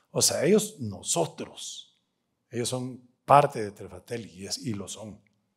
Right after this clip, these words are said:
lo son. Y la última foto para mí es la más importante porque en esa foto podrán ver, eh, los tres, eh,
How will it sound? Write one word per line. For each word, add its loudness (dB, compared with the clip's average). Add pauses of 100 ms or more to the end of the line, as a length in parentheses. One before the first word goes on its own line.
(480)
lo -12
son. -10 (680)
Y 4
la 10
última 4
foto -2
para -6
mí -6
es -2
la 0
más 2
importante -4
porque -12 (340)
en -2
esa 2
foto -4
podrán -6
ver, -8 (480)
eh, -2
los -10
tres, 4
eh, -6